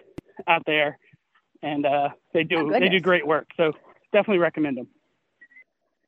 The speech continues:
Speaker 2: Well, good.
Speaker 1: So
Speaker 2: Good,
Speaker 1: for those
Speaker 2: good.
Speaker 1: of y'all who just heard the little ding, we are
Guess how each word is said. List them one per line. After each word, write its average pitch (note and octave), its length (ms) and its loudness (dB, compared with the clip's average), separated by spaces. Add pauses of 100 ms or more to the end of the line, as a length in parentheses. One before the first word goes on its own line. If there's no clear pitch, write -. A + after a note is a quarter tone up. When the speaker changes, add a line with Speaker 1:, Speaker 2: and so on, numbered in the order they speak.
(220)
Speaker 2:
Well, F#4+ 160 -10
good. G#3+ 680 4
Speaker 1:
So F#3+ 200 8
Speaker 2:
Good, D#4+ 100 -2
Speaker 1:
for G#3 80 2
those A3+ 140 6
Speaker 2:
good. G#3+ 100 6
Speaker 1:
of F3+ 40 4
y'all C4 160 2
who A3+ 100 2
just A#3 180 -2
heard A#3 220 2
the A#3 60 0
little A#3 220 2
ding, A3+ 460 2 (280)
we A3+ 220 -4
are G#3 480 2